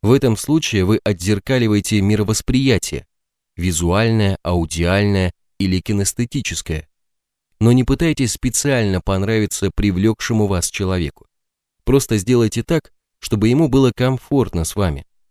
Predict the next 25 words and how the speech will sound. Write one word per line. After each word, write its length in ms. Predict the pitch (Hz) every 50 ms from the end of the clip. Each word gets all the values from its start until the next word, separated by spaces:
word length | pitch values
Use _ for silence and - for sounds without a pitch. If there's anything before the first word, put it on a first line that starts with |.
| _ _ _ _ _ _ _ _ -
Понаблюдайте 600 | 117 123 135 139 151 165 165 185 170 143 - 107
за 160 | 90 95 107
развитием 600 | 107 113 110 117 131 131 117 110 110 95 92 92
ваших 340 | 92 104 98 - - - -
отношений 560 | 98 - 98 101 104 - - 151 139 117 107
и 140 | - - 110
убедитесь, 640 | 104 98 85 98 101 107 156 156 - 110 - - _ _ _ _ _ _ _ _ -
насколько 420 | 92 87 - - - 156 147 - 110
работают 540 | 107 107 110 120 127 - 117 107 - -
методы. 480 | 107 113 110 98 - 82 78 - - _ _ _ _ _ _ _ _ _ _ _ _ _ - 123
Итак, 380 | 127 - 127 95 - - - _ _ _ _ _ _ _ _ -
если 220 | 98 - - 101
взаимное 560 | 92 92 110 120 123 123 113 104 98 98 92 -
притяжение 600 | 113 107 - 117 110 98 113 107 92 85 80 -
появилось, 600 | - 92 92 92 104 143 160 135 95 - - _ _ _ _ _ _ _ _ _ _ -
вы 200 | 87 92 104 107
отметите 480 | - - 117 135 131 131 113 - 123
следующие 640 | - - 98 98 95 90 90 90 85 - - 90 85
тонкости. 640 | - - 80 76 73 - - - - - - - _ _ _ _ _ _ _ _ _ _ _ _ _ -
Вы 240 | 92 107 139 151 131
во 140 | 117 113 110
всех 240 | - - 127 107
смыслах 520 | - - 127 139 139 123 - 98 90 - -
этого 260 | 95 - 95 98 95
слова 360 | - - 147 147 135 120 101